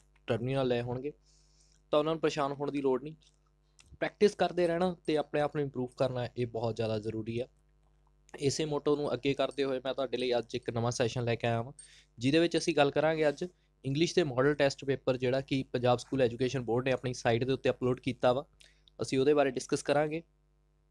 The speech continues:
ਵੀ ਉਹਨਾਂ ਨੇ ਮਾਡਲ ਟੈਸਟ ਪੇਪਰ ਦੇ ਵਿੱਚ ਕੀ ਕੀ ਨਵੀਆਂ ਚੀਜ਼ਾਂ ਐਡ ਹੋਈਆਂ ਨੇ, ਕਿਹੜਾ-ਕਿਹੜੇ ਨਵੇਂ ਟੌਪਿਕਸ ਜਿਹੜੇ ਨੇ ਉਹ ਆਉਣਗੇ ਤੇ ਕਿਸ ਤਰੀਕੇ ਦਾ ਜਿਹੜਾ ਮਾਰਕਸ ਡਿਸਟ੍ਰੀਬਿਊਸ਼ਨ ਹੋਏਗੀ, ਉਹ ਸਾਰੀਆਂ ਚੀਜ਼ਾਂ ਅਸੀਂ ਇੱਥੇ ਡਿਸਕਸ ਕਰਾਂਗੇ।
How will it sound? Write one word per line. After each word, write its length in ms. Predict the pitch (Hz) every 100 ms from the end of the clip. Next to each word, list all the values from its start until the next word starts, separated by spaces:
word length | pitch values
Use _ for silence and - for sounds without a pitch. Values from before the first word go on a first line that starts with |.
| _ _ - 120
ਵੀ 120 | 131
ਉਹਨਾਂ 220 | 131 143
ਨੇ 120 | 143
ਮਾਡਲ 300 | 139 120 127
ਟੈਸਟ 280 | 131 139 -
ਪੇਪਰ 300 | 143 - 131
ਦੇ 80 | 131
ਵਿੱਚ 180 | 131 -
ਕੀ 160 | 135
ਕੀ 140 | 123 135
ਨਵੀਆਂ 280 | 127 131
ਚੀਜ਼ਾਂ 260 | 123 131 139
ਐਡ 240 | 127 123
ਹੋਈਆਂ 300 | 123 127 127
ਨੇ, 160 | 127 127 _ - _ -
ਕਿਹੜਾ-ਕਿਹੜੇ 420 | 135 147 147 143
ਨਵੇਂ 260 | 139 131 127
ਟੌਪਿਕਸ 440 | - 123 135 -
ਜਿਹੜੇ 240 | 135 131 135
ਨੇ 80 |
ਉਹ 280 | 131 127 - 120
ਆਉਣਗੇ 480 | 120 131 139 127 - _ -
ਤੇ 80 | 135
ਕਿਸ 240 | - 143
ਤਰੀਕੇ 340 | - 143 - 143
ਦਾ 120 | 143
ਜਿਹੜਾ 240 | 135 143
ਮਾਰਕਸ 360 | 135 120 120 -
ਡਿਸਟ੍ਰੀਬਿਊਸ਼ਨ 540 | 123 - 123 127 135
ਹੋਏਗੀ, 340 | 127 123 123 135
ਉਹ 180 | 143
ਸਾਰੀਆਂ 300 | 151 143 143
ਚੀਜ਼ਾਂ 260 | 143 139 147
ਅਸੀਂ 160 | 139 131
ਇੱਥੇ 200 | - 123
ਡਿਸਕਸ 320 | 117 - -
ਕਰਾਂਗੇ। 360 | 135 147 143